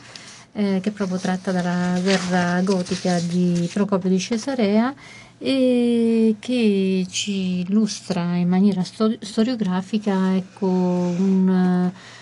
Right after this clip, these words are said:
questo a cui accennava la dottoressa Ferroni, ovvero, eh, la presenza, l'arrivo delle popolazioni de-,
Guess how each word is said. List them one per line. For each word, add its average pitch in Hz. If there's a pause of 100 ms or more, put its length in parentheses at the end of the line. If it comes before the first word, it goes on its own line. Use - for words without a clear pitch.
(120)
questo 214
a 190
cui 196
accennava 190
la 180
dottoressa 185
Ferroni, 185
ovvero, 180 (420)
eh, 185
la 180
presenza, 185
l'arrivo 185
delle 185
popolazioni 180
de-, 175